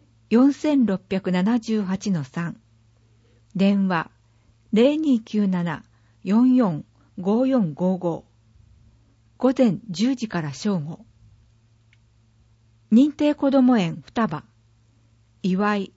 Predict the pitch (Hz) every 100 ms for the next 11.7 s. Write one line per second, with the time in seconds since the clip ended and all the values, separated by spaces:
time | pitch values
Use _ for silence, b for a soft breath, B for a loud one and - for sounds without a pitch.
0 | _ _ _ _ _ 220 220 294 294 277
1 | 202 214 220 214 175 190 226 233 226 208
2 | 180 151 _ 214 226 208 156 135 175 -
3 | _ _ _ _ _ _ _ _ _ _
4 | - 196 208 196 185 170 - _ _ _
5 | - 214 269 294 294 220 - 208 196 185
6 | 165 - _ _ _ - 233 240 226 220
7 | 220 156 - _ _ _ _ - 208 226
8 | 262 254 156 - 165 190 196 165 - _
9 | _ _ _ _ _ _ _ _ _ -
10 | 262 254 214 156 _ - 185 262 254 214
11 | 165 156 147 202 196 151 175